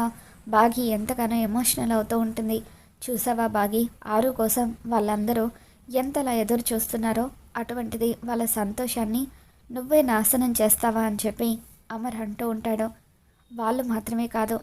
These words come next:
నేను కూడా వెయ్యి కళ్ళతో ఆరు ఎప్పుడెప్పుడో ఈ భూమి మీదకి మళ్ళీ వస్తుందా, నా చేతులతో తనని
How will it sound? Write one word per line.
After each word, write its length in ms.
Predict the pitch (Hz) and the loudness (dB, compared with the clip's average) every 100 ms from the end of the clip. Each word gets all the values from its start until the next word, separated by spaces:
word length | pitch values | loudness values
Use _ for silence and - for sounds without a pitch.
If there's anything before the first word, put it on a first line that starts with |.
| 226 | -4
నేను 260 | 214 220 | -2 -2
కూడా 220 | 226 226 | -2 -2
వెయ్యి 360 | 214 208 202 254 | -2 -2 -2 -4
కళ్ళతో 420 | 254 226 226 226 226 - - - _ - | -2 -2 0 -2 -4 -8 -20 -20 _ -6
ఆరు 280 | 220 233 233 226 - _ 202 | -2 0 -2 -6 -16 _ -10
ఎప్పుడెప్పుడో 640 | 208 208 262 240 233 220 233 233 _ _ _ _ - | -8 -6 -6 -8 -6 -4 -4 -6 _ _ _ _ -10
ఈ 100 | 262 | -8
భూమి 280 | 220 220 233 | 0 0 2
మీదకి 300 | 247 240 233 208 214 | 0 0 -2 -6 -8
మళ్ళీ 300 | 214 214 226 | -2 0 2
వస్తుందా, 540 | 247 214 - 240 226 220 233 - _ | 2 2 0 2 2 2 0 -8 _
నా 140 | 233 220 | -4 -2
చేతులతో 560 | 247 254 233 226 226 226 - - | 0 -2 -2 -4 0 -2 -2 -6
తనని 380 | 247 220 220 | -4 -2 -2